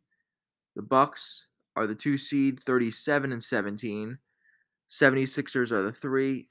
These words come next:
thirty-four and eighteen. Cavaliers sitting at thirty-four and twenty-two. The Nets, who made a huge trade, giving away Kyrie Irving the other day to the Mavericks, are sitting at thirty-two and twenty-one.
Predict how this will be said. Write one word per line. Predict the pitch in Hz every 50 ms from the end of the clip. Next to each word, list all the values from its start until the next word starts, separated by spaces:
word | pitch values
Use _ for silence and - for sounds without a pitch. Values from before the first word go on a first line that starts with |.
| _ -
thirty-four | - 135 131 131 123 123 - 120 117 117 110
and | 110
eighteen. | 107 107 107 - 127 123 120 120 120 120 127 139 - _ _ _ _ _ _ _ -
Cavaliers | - 139 131 127 123 123 123 123 131 139 139 147 156 156 151 - - - _ _ _ _ _ _ _
sitting | - - - 139 123 127 123 120
at | 117 110 - - _ _ -
thirty-four | 143 139 135 135 131 127 - - 127 127 123 120
and | 117 113 110
twenty-two. | - 131 127 120 120 117 110 - - 143 143 151 151 151 147 156 - _ _ _ _ _ _ _ _ _
The | - 110
Nets, | 117 123 131 135 147 147 - - - - - - -
who | 120 117 113 107
made | 104 110 107 98 98
a |
huge | 104 - - - 156 151 139 - -
trade, | - 143 127 127 131 131 127 143 - _ _ _ _ _ _ _ _ _ _ _
giving | 127 123 120 127 123 120
away | 117 117 120 120 117 117 117
Kyrie | - - 135 117 117 113 113 110 80
Irving | - 113 123 120 120 127 123 127 127 131 - _ _ _ _ _
the | 120 117 117
other | 113 113 117 113
day | 110 117 117 120
to | 120 - 127
the | 107 101
Mavericks, | 107 107 117 117 120 120 127 123 123 - - - - - _ _ _ _ _ _ _ -
are | - 107 107 110
sitting | - - - 127 117 117 113 107
at | 98 90 - -
thirty-two | - - 123 120 120 117 107 - - 123 113 107
and | 101 104
twenty-one. | - - 117 110 107 104 104 107 117 123 123 123 123 123 123